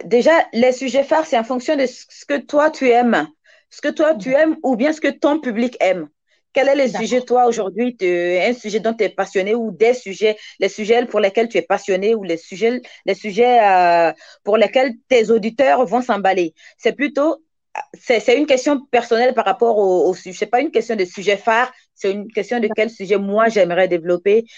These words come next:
Speaker 1: euh, euh, les sujets que mes auditeurs aimeraient entendre. Euh, pour le format, euh, je pense que à partir du moment où tu as parlé de la connexion, là, tu as tout dit. Parce que les gens,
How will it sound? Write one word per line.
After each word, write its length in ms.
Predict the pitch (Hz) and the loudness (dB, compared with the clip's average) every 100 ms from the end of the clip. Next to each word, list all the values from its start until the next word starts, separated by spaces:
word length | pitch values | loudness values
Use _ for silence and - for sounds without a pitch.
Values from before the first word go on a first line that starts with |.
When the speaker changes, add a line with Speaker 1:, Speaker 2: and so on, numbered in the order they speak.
| - - | -20 -4
Speaker 1:
euh, 300 | 165 165 165 - - | 0 2 2 0 0
euh, 380 | 175 170 175 170 | 2 4 4 2
les 80 | 180 | 0
sujets 420 | 185 185 220 233 | -4 -2 0 0
que 80 | 277 | 0
mes 220 | 233 185 | -2 -2
auditeurs 340 | 190 185 196 | -4 -2 -2
aimeraient 420 | 190 170 165 180 185 | -2 -4 0 0 0
entendre. 440 | 180 185 175 170 - - - - - | -6 -8 -8 -10 -14 -20 -20 -6 2
Euh, 240 | 208 208 | 4 4
pour 240 | 202 262 277 | 2 2 4
le 100 | 254 | 2
format, 540 | - 262 254 311 349 - _ _ - 214 | 2 2 2 2 0 -4 _ _ -4 0
euh, 200 | 208 - _ _ _ - | 2 0 _ _ _ -18
je 60 | - | -6
pense 200 | 311 311 | -6 0
que 260 | 254 233 | 2 4
à 100 | 202 | 2
partir 240 | 214 226 349 | 0 -2 -2
du 80 | |
moment 220 | 311 247 277 | -2 -2 -2
où 40 | |
tu 60 | 262 | -2
as 60 | |
parlé 260 | 233 214 233 | -2 -2 0
de 40 | |
la 100 | 208 | -2
connexion, 480 | 196 220 208 - 254 | -2 -4 -4 -4 -2
là, 120 | 269 | -2
tu 120 | - | -2
as 80 | 220 | -4
tout 200 | 220 240 | -4 -6
dit. 240 | 196 190 - - - - | -6 -10 -16 -20 -20 -12
Parce 180 | - 226 | -4 -4
que 120 | - 349 392 - | -2 -2 -2 -4
les 240 | 233 240 | 0 2
gens, 200 | 233 330 | 2 2